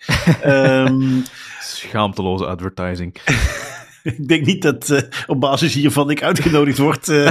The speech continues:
Speaker 2: <laughs> dat terzijde. Ehm, ik heb nog iets, ook nog iets, mm, ik wil het niet laten liggen, maar er is ook niet meteen heel veel nieuws uit te halen. Ehm, een beetje lectuur van het Rathenau Instituut. En die hebben het,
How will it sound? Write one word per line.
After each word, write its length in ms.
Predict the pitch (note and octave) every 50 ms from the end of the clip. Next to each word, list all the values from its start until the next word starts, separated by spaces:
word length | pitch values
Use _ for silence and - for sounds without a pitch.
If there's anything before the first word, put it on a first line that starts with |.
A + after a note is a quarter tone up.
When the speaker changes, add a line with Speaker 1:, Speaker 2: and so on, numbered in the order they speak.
| - -
Speaker 2:
<laughs> 1000 | - C3 - - - - - _ _ _ _ _ - - - - - - - -
dat 220 | - C#3+ C#3+ D3 D3
terzijde. 560 | D#3+ C#3 A#2+ C3+ C#3+ D3+ D#3+ D3 D#3+ E3 E3+
Ehm, 540 | C#3+ C#3 D#3 D3+ D#3 D#3+ D#3+ D#3+ D#3+ D#3+ D#3+ D3+ - - - - - - -
ik 140 | G#3+ G3
heb 160 | C#4 B3+ B3 B3+
nog 160 | B3+ C#4+ C#4+
iets, 280 | E4 - - - G#3
ook 140 | G#3+ A3+ A#3
nog 120 | B3+ A3 F#3+
iets, 420 | G#3+ - - - - - - - - -
mm, 500 | G3+ G#3 G#3 G#3 G#3+ G#3 G#3 G#3 G#3 G3+ - - _ _ _ - - F#3+ _ _ _ _ _ -
ik 180 | C4+ C4+ C4+
wil 120 | F#3 C4 B3
het 80 | A#3
niet 100 | A#3 D#4+
laten 240 | E4 B3+ G3+ - D#3
liggen, 400 | D#3+ A3+ G#3+ A#3+ E4+ D#4+ D4 - _ _
maar 520 | - F3 E3+ F3+ F3+ F#3 F#3 F3+ F3 D#3+ D#3+
er 100 | E3+ E3+
is 100 | F#3+ D#3+
ook 120 | F#3 F3+
niet 100 | G3+ G#3+
meteen 260 | G#3+ - - F#3+ E3+
heel 140 | D3 D#3+ D#3
veel 140 | C#3 C3 B2+
nieuws 220 | C#3 G#3 C4 -
uit 160 | - F#3 G3 F#3
te 60 | E3+
halen. 480 | D3+ D#3+ F3 F#3 F3+ F#3 F#3 F#3 - _ - - -
Ehm, 400 | C#3+ C#3+ D3 C#3+ C#3+ C#3+ C#3+ C#3+ D3 D3 D3 D3 D3 D3
een 60 | E3 D#3
beetje 180 | G#3 G#3+ -
lectuur 380 | F#3 C#3 - - F#3+ G#3+ A3+ D#3+
van 100 | E3+ D#3+
het 120 | D#3+ -
Rathenau 680 | - B2+ A#2+ D3 D#3+ F3+ - G3 F3 F3 E3+ F3 F3 D#3
Instituut. 760 | F3 E3 - F3 D#3+ - F#3+ F#3+ - - - - - - - -
En 320 | - F3+ F3+ F3+ F#3 F#3 F#3
die 160 | F#3+ F3+ D#3+
hebben 300 | E3+ F#3+ F#3+ G3 G3 F3+
het, 460 | F#3 F3 - - - - - - -